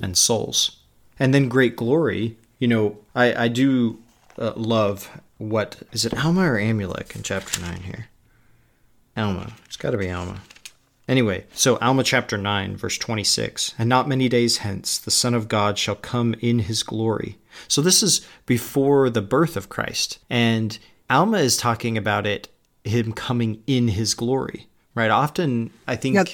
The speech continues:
Speaker 2: the first
Speaker 1: in
Speaker 2: time.
Speaker 1: terms of, yeah, yeah, the first time. You know, it, when we talk about God coming in his glory, we think, "Oh, that's second coming," you know, 'cause the first time it was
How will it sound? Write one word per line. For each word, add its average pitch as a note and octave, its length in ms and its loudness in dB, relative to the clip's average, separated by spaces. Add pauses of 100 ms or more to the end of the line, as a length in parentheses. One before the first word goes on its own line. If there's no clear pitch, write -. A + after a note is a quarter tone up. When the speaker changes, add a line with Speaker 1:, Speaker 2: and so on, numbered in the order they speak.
(320)
Speaker 2:
the F3+ 140 2
first G3 280 2
Speaker 1:
in A#2 40 2
Speaker 2:
time. - 100 0
Speaker 1:
terms C3+ 280 2
of, G#2+ 300 -4 (180)
yeah, C3 320 2
yeah, E3+ 180 2
the A#2+ 120 -4
first - 280 0
time. F#2+ 200 -6 (280)
You D3+ 60 2
know, C3 160 4
it, B2+ 140 4
when C3 220 2
we C3+ 120 4
talk D#3+ 180 2
about B2 300 0
God B2 200 2
coming B2+ 300 0
in A#2+ 140 2
his A2 180 -2
glory, A#2 320 2
we A2 80 -2
think, A2 160 -4
"Oh, A#2+ 140 2
that's A#2 200 0
second A2 280 -2
coming," G#2 280 -2
you G#2 80 -4
know, G2 60 -4
'cause A2+ 160 -4
the A#2 80 -4
first D3+ 240 2
time A#2+ 300 2
it G#2+ 100 0
was G2+ 300 -2